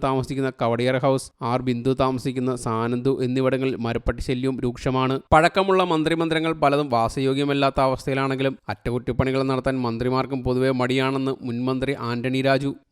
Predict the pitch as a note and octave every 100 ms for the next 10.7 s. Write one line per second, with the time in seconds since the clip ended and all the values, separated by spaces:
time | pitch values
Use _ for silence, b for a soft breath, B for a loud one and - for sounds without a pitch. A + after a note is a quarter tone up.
0 | A2+ A#2 B2 C3 B2+ B2+ C3 - B2 B2
1 | C3 B2+ C#3+ C3 A#2+ - C3 C3 B2+ -
2 | B2 A2+ B2+ C3 C3 B2 B2 B2+ B2 A#2
3 | A2+ C3+ C3 C3 C3+ A#2 A#2 A#2+ C3+ C3+
4 | C3 C3 B2+ B2 B2+ C3 B2+ B2 B2+ B2
5 | C3 - _ - E3+ F3+ - C3 - C#3
6 | C3+ D#3+ C3 A#2+ - - B2 C#3+ C#3+ C#3+
7 | D3 C#3+ - A#2 B2 B2+ B2+ C#3 C3 B2
8 | C3 B2+ C#3 C3+ C3+ C3 B2 A2+ B2+ C3
9 | C3+ C3+ C3+ A#2 A2+ A#2 B2+ C3 C3 C3+
10 | C#3 C3+ C3 C3+ C3 C3